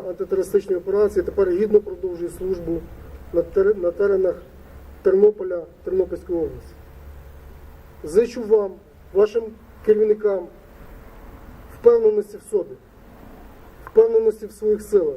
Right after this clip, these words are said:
впевненості в тому, що в нас вийде наша справа. Ми подолаємо всі труднощі, подолаємо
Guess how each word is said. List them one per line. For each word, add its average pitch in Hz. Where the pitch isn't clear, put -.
впевненості 208
в -
тому, 220
що 180
в 175
нас 208
вийде 190
наша -
справа. 196
Ми 185
подолаємо 220
всі 214
труднощі, 196
подолаємо 220